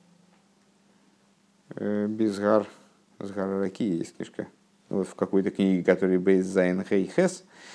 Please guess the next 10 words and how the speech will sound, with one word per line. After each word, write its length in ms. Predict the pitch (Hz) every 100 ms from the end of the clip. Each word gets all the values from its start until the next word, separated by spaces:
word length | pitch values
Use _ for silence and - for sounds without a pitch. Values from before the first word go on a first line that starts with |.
| - -
Декой 480 | 107 120 123 196 185
алдалит 640 | 127 113 110 147 175 -
маханы 500 | 127 131 - 131 113
шхина, 800 | - - - 104 92 101 175 190 - _ _ _ _ _ _ - -
что 260 | - -
речь 280 | 110 156 156
идёт 340 | 113 120 139 107
здесь 440 | 98 127 127 104
о 60 | 98
четырёх 640 | - - 120 131 107 -